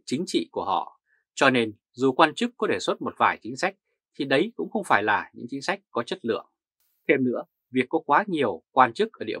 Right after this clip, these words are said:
phương bị cầm tù khiến cho những người chưa bị lộ phải thận trọng hơn trước rất nhiều. Cho nên, thứ văn hóa đấu đá này mang lại cái hại kép cho nền kinh tế.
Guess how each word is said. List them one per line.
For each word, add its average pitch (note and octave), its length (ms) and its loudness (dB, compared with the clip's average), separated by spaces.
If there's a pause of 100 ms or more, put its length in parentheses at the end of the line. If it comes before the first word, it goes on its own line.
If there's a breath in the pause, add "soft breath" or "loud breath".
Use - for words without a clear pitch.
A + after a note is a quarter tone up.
(100)
phương B2 280 0 (300)
bị B2 180 -6
cầm B2 180 0
tù A#2 380 2 (300)
khiến D3 340 2
cho C3+ 300 4
những B2 160 -8
người G#2+ 300 -2 (180)
chưa F#3+ 200 4
bị A#2+ 140 0
lộ G#2 340 -2 (520)
phải A2 260 8
thận - 220 -8
trọng G#2+ 220 2 (220)
hơn A#2+ 320 -2
trước D3 260 -6 (160)
rất A#2+ 300 -6
nhiều. F#2 320 -6 (1000)
Cho C#3+ 160 4
nên, B2 260 2 (240)
thứ C#3 140 4
văn E3 120 2
hóa C3 320 6 (100)
đấu B2+ 160 -2
đá C#3 200 6
này A#2 300 2 (360)
mang E3 240 6
lại C#3 140 2
cái B2+ 180 -2
hại - 100 -4 (100)
kép F3 140 -4 (120)
cho E3+ 100 -6
nền B2 180 -8
kinh A#2+ 200 -6
tế. A2+ 340 -4